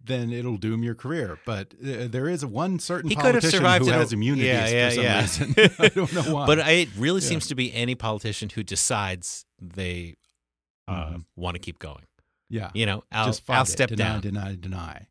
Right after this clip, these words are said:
Speaker 2: Yeah.
Speaker 1: Yeah.
Speaker 2: If you're willing to do that.
Speaker 1: Yeah.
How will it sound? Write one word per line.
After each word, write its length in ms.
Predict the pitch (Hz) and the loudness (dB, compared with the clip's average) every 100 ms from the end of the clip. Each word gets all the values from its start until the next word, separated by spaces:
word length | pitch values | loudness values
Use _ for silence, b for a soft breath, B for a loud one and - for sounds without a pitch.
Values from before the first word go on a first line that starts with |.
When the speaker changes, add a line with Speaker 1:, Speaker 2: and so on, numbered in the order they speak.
| - | 0
Speaker 2:
Yeah. 220 | 123 76 _ _ | 0 0 _ _
Speaker 1:
Yeah. 300 | 123 123 101 87 | -6 -6 -6 -12
Speaker 2:
If 60 | - | -12
you're 100 | 110 | -8
willing 240 | 120 139 | -4 -4
to 60 | 143 | -2
do 140 | 147 | -2
that. 300 | 156 185 120 _ - | -2 -2 -6 _ -10
Speaker 1:
Yeah. 320 | 123 120 95 | -6 -6 -8